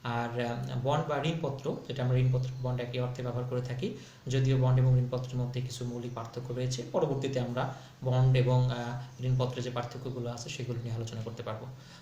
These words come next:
তো আমরা এখন যেটা শিখবো, সেটা হচ্ছে দীর্ঘমেয়াদী অর্থায়নের উৎস হিসাবে বন্ডের ব্যবহার এবং বন্ড কীভাবে ব্যবহার করা হয়, বন্ড কীভাবে ইস্যু করা হয়, বন্ড ইস্যুকারী কর্তৃপক্ষ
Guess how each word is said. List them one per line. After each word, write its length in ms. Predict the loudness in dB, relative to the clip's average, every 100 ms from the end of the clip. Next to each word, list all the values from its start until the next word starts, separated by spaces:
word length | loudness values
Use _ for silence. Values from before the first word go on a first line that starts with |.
| -2
তো 80 | 0
আমরা 200 | 2 4
এখন 380 | 4 2 0
যেটা 180 | -2 -2
শিখবো, 260 | -2 -2 -4
সেটা 180 | -2 -2
হচ্ছে 140 | 0
দীর্ঘমেয়াদী 340 | 0 2 2
অর্থায়নের 480 | 2 0 0 2 2
উৎস 280 | 2 0 -2
হিসাবে 500 | -2 -2 -2 -4 -4 0
বন্ডের 340 | 4 6 6
ব্যবহার 420 | 6 2 0 -2
এবং 220 | -2 -2 0
বন্ড 220 | 0 -2 -2
কীভাবে 220 | -2 -2
ব্যবহার 240 | -2 -4
করা 220 | -2 -2
হয়, 140 | 0 -2 -4 -10 -16 -12 0
বন্ড 340 | 4 4 4 0 -4
কীভাবে 300 | -2 -2 -2
ইস্যু 180 | -4
করা 180 | -2 0
হয়, 200 | 0 -2 -2
বন্ড 200 | -2 -2
ইস্যুকারী 340 | -4 -4 -2 0
কর্তৃপক্ষ 600 | -2 -4 -4 -4 -6 -6